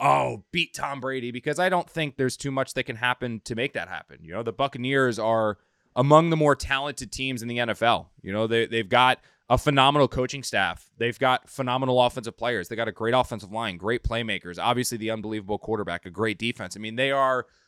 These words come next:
built and primed for another Super Bowl run, and the Jets are not. So you're not gonna go into this one like, "Oh, kill Tom Brady, beat Tom Brady." But this is one where you kinda just go in,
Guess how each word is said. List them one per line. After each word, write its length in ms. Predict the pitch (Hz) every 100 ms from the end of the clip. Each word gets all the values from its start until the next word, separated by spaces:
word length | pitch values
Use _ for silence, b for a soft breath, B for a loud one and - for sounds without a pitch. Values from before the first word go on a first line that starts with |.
| _ 107
built 300 | 139 151 151
and 160 | 131
primed 400 | 113 131 127 127
for 120 | - 120
another 220 | 117 117
Super 260 | - 117
Bowl 200 | 113 113
run, 220 | 101 117 113
and 80 | 107
the 40 |
Jets 280 | 98 120 -
are 160 | 123 117
not. 360 | 98 110 -
So 60 | -
you're 100 | 143
not 80 | 165
gonna 140 | 143
go 160 | 123 135
into 100 | 131
this 140 | 123
one 60 | 120
like, 140 | 120
"Oh, 240 | 143 151 135
kill 260 | - 156
Tom 240 | - 143 139
Brady, 220 | 143 135
beat 220 | 123 135
Tom 200 | 139 127
Brady." 220 | 123 139
But 200 | 107 110
this 180 | 175 190
is 80 | 196
one 200 | 180 170
where 80 | 160
you 60 |
kinda 240 | 139 156 147
just 220 | 135 107
go 220 | 127 135
in, 300 | 135 127 113